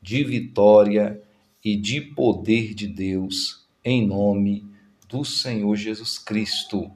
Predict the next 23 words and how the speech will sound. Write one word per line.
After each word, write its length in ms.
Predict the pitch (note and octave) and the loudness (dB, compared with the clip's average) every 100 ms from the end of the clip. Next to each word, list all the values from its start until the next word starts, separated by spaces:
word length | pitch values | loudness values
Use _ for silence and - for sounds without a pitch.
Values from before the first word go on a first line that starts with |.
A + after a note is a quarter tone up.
| _ _ _ _ | _ _ _ _
Eu 100 | G2+ | -8
já 180 | G2 A#2+ | 0 0
quero 260 | A#2 B2 B2 | 2 0 0
convidar 420 | B2 A#2+ A2+ A#2 | -4 -4 0 0
você, 420 | A2+ - - A2 | 0 -4 -2 -2
no 100 | G#2+ | 0
nome 360 | G2+ G#2+ A#2+ A#2+ | 0 2 2 0
de 80 | A#2+ | -4
Jesus, 920 | G#2 F#2 G#2+ A2 B2+ - - - _ _ _ - - _ - | -8 -8 -4 -2 0 -2 -2 -6 _ _ _ -20 -20 _ 4
para 280 | G#2+ A2 | 6 6
nós 760 | G2+ G2+ A2 A2 - - - - _ _ _ _ _ _ _ - | 4 6 8 6 2 -8 -10 -16 _ _ _ _ _ _ _ 4
adentrarmos 1200 | B2+ C3 B2 A2 G#2 G#2 G#2+ A2 A2+ A#2+ A2+ G#2+ | 4 4 2 0 0 2 6 6 6 2 0 0
a 100 | G#2+ | 0
palavra 580 | G#2 F#2 F#2+ G#2+ G#2+ | -2 0 2 0 0
de 140 | G#2 - | -8 -10
Deus 720 | F#2 A2+ B2 A#2+ - - - _ _ - | -4 -2 -2 -4 -6 -8 -16 _ _ -20
e 60 | |
sermos 420 | - A#2 A2+ G#2 | -8 -4 -4 -4
grandemente 1040 | G2+ A2 B2+ B2+ A#2+ G#2 A2+ A#2+ - - _ _ _ - | -2 2 2 0 -2 0 0 -4 -12 -18 _ _ _ 2
abençoados 1600 | C3+ C#3+ A2 A#2 A#2 A#2 - G#2+ G2+ G#2 G2+ G2+ - - - - _ _ _ _ - | 4 4 2 -4 -4 -6 -2 4 6 6 4 -2 -10 -10 -10 -16 _ _ _ _ -8
pela 280 | G#2 G#2 G#2 | 0 2 2
santa 520 | - A2+ G#2+ G#2 G#2+ | 2 2 -2 -4 -8
palavra. 960 | - G2+ G2 G2 G2 F#2 - F2 E2 | -2 -2 0 0 -2 -4 -10 -14 -14